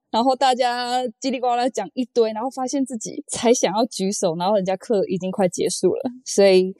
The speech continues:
我觉得那挫折感一定会是有的。但是你要从那边就磨练起说，诶，我要怎么样打掉以前全部的基础，全部重来。所以我觉得那个过程是蛮辛苦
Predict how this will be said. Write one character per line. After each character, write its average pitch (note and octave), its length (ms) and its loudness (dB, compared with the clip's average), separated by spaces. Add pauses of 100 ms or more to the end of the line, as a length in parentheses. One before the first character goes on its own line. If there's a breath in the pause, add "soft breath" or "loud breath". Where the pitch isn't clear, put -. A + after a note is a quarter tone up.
(120)
我 G#3 120 6
觉 A3+ 160 6
得 A#3+ 100 6
那 B3 80 0
挫 B3+ 260 2
折 F3+ 100 -2
感 E3+ 180 -4
一 D#3 40 -4
定 E3+ 140 -8
会 F#3+ 120 2
是 - 140 -6
有 - 280 -8
的。 - 80 -10 (440)
但 E4 180 4
是 E4 180 2
你 C4+ 80 6
要 A3 140 4
从 A3+ 280 -6
那 C4 100 -2
边 B3 180 -2
就 C4 80 0
磨 G#3 220 0
练 A#3 160 -4
起 - 160 -12
说， G#3 160 -2
诶， C#4 160 4
我 A#3 140 6
要 B3 80 2
怎 - 120 -8
么 F#3+ 120 -4
样 G3+ 420 -6 (120)
打 F3+ 200 0
掉 G3+ 320 6 (160)
以 G3 140 -2
前 F3 240 2
全 F#3+ 180 0
部 G3 140 2
的 F3+ 100 6
基 F#3 220 0
础， - 200 -6
全 F#3+ 200 2
部 A#3 120 4
重 F3+ 260 -2
来。 F3 180 -2
所 G3+ 160 2
以 - 20 6
我 F3+ 100 6
觉 F#3 160 2
得 F3+ 100 4
那 F#3+ 200 0
个 F3+ 360 2
过 C#4 200 6
程 G3+ 240 -4
是 - 100 -2
蛮 G3 200 0
辛 F3+ 200 -4
苦 - 240 -12